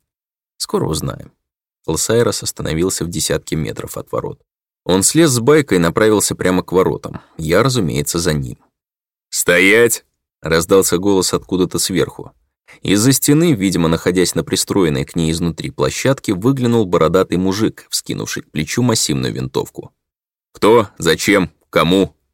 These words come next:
"К Ашану", проигнорировав первые два вопроса, ответил Сайрос. "Имена?" — повторил мужчина. "Дар Романов", задумчиво пожевав губами, все же произнес маг. "А вот имя моего спутника вам ни о чем не скажет.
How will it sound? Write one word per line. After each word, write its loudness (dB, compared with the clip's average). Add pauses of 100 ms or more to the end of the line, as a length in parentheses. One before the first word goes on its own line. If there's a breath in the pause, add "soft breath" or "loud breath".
(800)
"К -6
Ашану", 0 (440)
проигнорировав -2
первые -2
два -6
вопроса, -2
ответил -2
Сайрос. -6 (800)
"Имена?" — 2 (200)
повторил -2
мужчина. -8 (1300)
"Дар 2
Романов", 2 (300)
задумчиво -4
пожевав -4
губами, -2
все -4
же -6
произнес -6
маг. -12 (720)
"А 0
вот 4
имя 8
моего 6
спутника 2
вам 4
ни 4
о 4
чем 0
не 2
скажет. -4